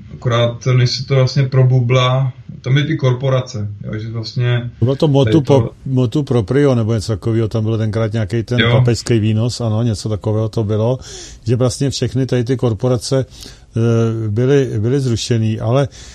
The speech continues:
Speaker 2: Československá republika, eh, já nevím, vždyť, eh, ona vlastně jakoby pro ten systém neexistuje, tak asi ji nezrušili, ne? Nebo, hm, to je právě to zajímavý.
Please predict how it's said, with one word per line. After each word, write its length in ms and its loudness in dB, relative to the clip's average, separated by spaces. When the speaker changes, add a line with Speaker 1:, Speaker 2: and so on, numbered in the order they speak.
Speaker 2:
Československá 960 0
republika, 720 2
eh, 220 0
já 120 0
nevím, 300 0
vždyť, 320 -2
eh, 40 0
ona 220 0
vlastně 400 0
jakoby 480 2
pro 200 2
ten 240 0
systém 680 0
neexistuje, 760 0
tak 300 -8
asi 300 -6
ji 120 -2
nezrušili, 640 -4
ne? 180 -4
Nebo, 360 -4
hm, 300 -6
to 60 -2
je 80 -4
právě 300 2
to 140 -2
zajímavý. 480 0